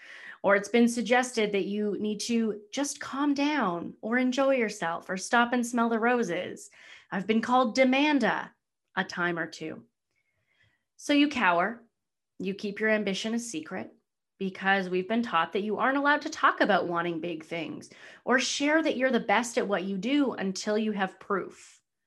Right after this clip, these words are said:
as though the people that you're talking to are somehow gatekeepers and they get to make the decision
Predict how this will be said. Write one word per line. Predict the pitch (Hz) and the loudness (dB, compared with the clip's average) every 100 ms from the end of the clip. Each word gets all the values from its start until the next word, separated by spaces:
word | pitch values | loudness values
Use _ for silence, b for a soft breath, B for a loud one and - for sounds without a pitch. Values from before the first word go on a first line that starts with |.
| _ _ _ _ _ _ _ _ | _ _ _ _ _ _ _ _
as | 190 202 180 | 0 0 4
though | 214 220 220 208 | 6 8 6 2
the | 180 208 | -2 -4
people | 208 - 240 233 | -2 -4 -2 0
that | 202 | 2
you're | 185 185 | 0 -2
talking | - 208 214 202 | 0 -2 -2 -6
to | - 175 | -4 -4
are | 175 | -6
somehow | 175 180 180 170 170 | -4 -2 -2 -4 -4
gatekeepers | 165 196 190 - 151 - 95 135 - | -4 -4 -6 -10 -10 -10 -14 -10 -6
and | 185 170 | -4 -2
they | 202 240 220 | 4 4 4
get | 175 - | 0 -4
to | - | -4
make | 156 147 - | -6 -6 -10
the | 139 | -12
decision | 156 - 156 156 143 | -10 -8 -10 -10 -14